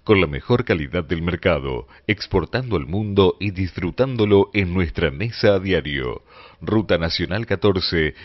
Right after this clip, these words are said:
kilómetro ciento cincuenta y uno, W W W punto bonin H N O S punto com punto ar. Bonín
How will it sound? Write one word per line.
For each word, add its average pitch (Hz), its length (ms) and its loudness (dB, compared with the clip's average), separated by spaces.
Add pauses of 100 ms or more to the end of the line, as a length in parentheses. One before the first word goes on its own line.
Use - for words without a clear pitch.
(120)
kilómetro 98 520 -2
ciento 123 440 -4
cincuenta 113 480 -2
y 110 100 -6
uno, 76 460 -2 (120)
W 135 360 -4
W 127 240 0
W 82 240 0 (100)
punto 85 440 0
bonin 95 540 2 (140)
H 117 560 0
N 107 400 0
O 95 240 0
S 85 440 0 (100)
punto 135 480 -2
com 76 420 0
punto 92 540 2
ar. 62 360 -2 (300)
Bonín 98 580 0